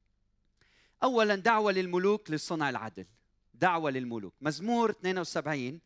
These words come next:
بالترجمة المشتركة مكتوب العدد الأول لسليمان: "علم الملك أحكامك يا الله،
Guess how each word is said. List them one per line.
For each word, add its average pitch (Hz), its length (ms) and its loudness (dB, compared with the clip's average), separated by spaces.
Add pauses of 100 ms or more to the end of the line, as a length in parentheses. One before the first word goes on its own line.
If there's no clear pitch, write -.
(480)
بالترجمة 170 500 0
المشتركة 147 680 -2
مكتوب 160 520 -2 (1120)
العدد 156 300 0
الأول 175 600 2 (400)
لسليمان: 185 920 0 (1600)
"علم 262 420 2
الملك 233 540 2 (1000)
أحكامك 175 960 0
يا 156 440 0
الله، 110 280 -8